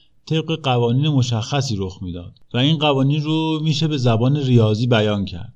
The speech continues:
این ایده برخلاف امروز که کاملاً برای ما بدیهیه، در اون زمان خیلی نوآورانه بود، چون تا اون زمان همهٔ اتفاقات رو مستقیماً به خدا و اعمال او ربط می‌دادن.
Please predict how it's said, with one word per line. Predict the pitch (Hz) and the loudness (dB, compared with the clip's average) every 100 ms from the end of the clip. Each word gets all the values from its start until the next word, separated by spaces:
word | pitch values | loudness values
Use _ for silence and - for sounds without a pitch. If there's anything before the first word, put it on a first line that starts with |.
| - | -4
این | 160 170 | 0 2
ایده | 139 113 107 | 2 2 2
برخلاف | 135 151 143 135 123 139 | 0 -2 -2 -4 -2 -2
امروز | 117 120 127 123 | -2 0 0 -4
که | 113 | -6
کاملاً | 120 113 113 139 | -4 -2 0 0
برای | 143 110 104 | 0 0 0
ما | 101 | -4
بدیهیه، | 92 101 95 98 101 131 123 110 110 - | -4 -6 -4 -4 0 0 2 0 -6 -12
در | 117 139 | -6 -4
اون | |
زمان | 143 143 165 | -2 -2 -2
خیلی | 151 165 175 147 | -2 -2 2 2
نوآورانه | 120 107 104 101 98 98 95 | 2 2 0 -2 -4 -4 -6
بود، | 87 - - _ _ | -8 -12 -16 _ _
چون | - 170 | -4 -2
تا | 127 127 | 0 0
اون | 127 | 0
زمان | 120 123 135 156 143 135 123 - - | 0 2 2 2 0 -2 -6 -14 -20
همهٔ | - 127 147 | -8 -2 0
اتفاقات | 170 143 127 127 120 139 156 | 0 0 -4 -2 -2 -2 -2
رو | 147 | -2
مستقیماً | 127 - 120 117 127 143 | -2 -2 -2 -2 -2 0
به | 139 | -2
خدا | 135 113 110 120 | -2 -4 -2 -2
و | 127 | 0
اعمال | 131 113 113 120 131 | 0 0 0 0 0
او | 135 | 0
ربط | 117 98 - | 0 -2 -6
می‌دادن. | 92 87 85 | -10 -10 -12